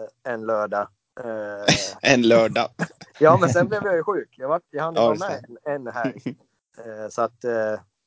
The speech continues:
Speaker 1: nej, jag har, jag är för dålig på att hitta goda rätter som är liksom bra.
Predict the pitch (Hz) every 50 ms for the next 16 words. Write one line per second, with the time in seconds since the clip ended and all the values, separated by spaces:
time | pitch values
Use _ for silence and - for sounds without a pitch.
0 | _ - 113 117 120 127 127 127 131 131 131 135 120 131 135 139 147 151 156 156
1 | 147 143 143 131 123 120 143 147 143 147 143 143 139 139 131 - _ _ _ _
2 | _ _ _ _ _ _ _ - 151 147 170 165 147 123 117 113 110 _ - 117
3 | 113 113 113 110 110 101 110 117 113 _ - 120 110 104 101 98 - _ _ _
4 | _ _ _ _ _ _ _ _ - - 117 120 143 143 131 117 117 120 123 120
5 | 131 117 - - _ _ - 135 107 92 - - 104 104 104 104 107 101 - 104
6 | 101 98 92 120 113 90 - -